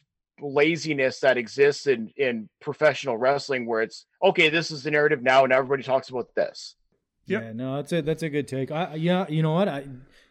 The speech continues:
Speaker 3: thinking about it now, I think you're, you're bang on with the Ring of Honor take. I think if I'm thinking back to that time, we all thought they were gonna blow up and be, like, be the,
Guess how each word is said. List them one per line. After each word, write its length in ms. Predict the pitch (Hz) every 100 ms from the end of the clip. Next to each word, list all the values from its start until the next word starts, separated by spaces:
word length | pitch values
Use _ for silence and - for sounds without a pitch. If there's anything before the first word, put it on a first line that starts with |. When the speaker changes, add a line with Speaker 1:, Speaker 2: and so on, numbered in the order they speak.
| _ -
Speaker 3:
thinking 260 | 165 180
about 160 | 175 175
it 40 |
now, 180 | 165 175
I 80 | 180
think 200 | 151 147
you're, 200 | 151 143
you're 200 | 139 135
bang 320 | 113 143 135
on 260 | 131 175 156
with 120 | 127
the 80 | 123
Ring 140 | 131
of 100 | 123
Honor 200 | 123 165
take. 220 | 160 135
I 80 | 131
think 260 | 127 135 - _ _ _ _ _ _
if 160 | 165 170
I'm 140 | 156
thinking 300 | - 190 185
back 180 | 156 190
to 60 | 196
that 140 | 185
time, 240 | 180 208 175
we 140 | 160
all 200 | 151 214
thought 220 | 254 240
they 80 | 190
were 100 | 160
gonna 160 | 151 147
blow 260 | 143 135
up 300 | 160 254 143 -
and 260 | 151 143
be, 320 | 139 185 233 156
like, 580 | 151 147 120 165 110
be 220 | 151 185 226
the, 200 | 160